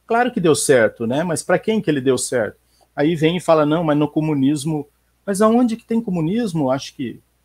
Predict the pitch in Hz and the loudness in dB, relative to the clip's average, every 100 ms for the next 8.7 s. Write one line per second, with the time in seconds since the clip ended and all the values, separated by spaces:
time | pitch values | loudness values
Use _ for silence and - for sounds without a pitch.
0 | _ _ _ - 156 127 196 - 185 147 | _ _ _ -4 0 0 -2 -2 -2 0
1 | - 151 120 110 - 120 117 117 110 104 | 2 4 4 0 -6 -6 -4 -4 -6 -10
2 | _ _ _ _ _ - 120 123 123 151 | _ _ _ _ _ -10 -4 -4 -2 2
3 | 208 247 202 113 110 131 190 202 185 185 | 4 4 2 -2 -4 -6 -6 -6 -6 -6
4 | 151 208 - - 107 - - - 117 143 | -8 -8 -10 -10 -12 -12 -18 -20 -10 -6
5 | 190 160 - 190 202 120 156 202 196 180 | -6 -8 -8 -6 -6 -8 -10 -8 -8 -8
6 | - 143 120 180 190 - - _ 120 120 | -6 -4 -2 -4 -8 -14 -20 _ -12 -10
7 | 104 - 120 131 127 110 - - 139 180 | -12 -6 -6 -6 -8 -10 -12 -6 -4 -2
8 | 117 - 110 - 143 180 127 | -6 -10 -12 -8 -6 -6 -8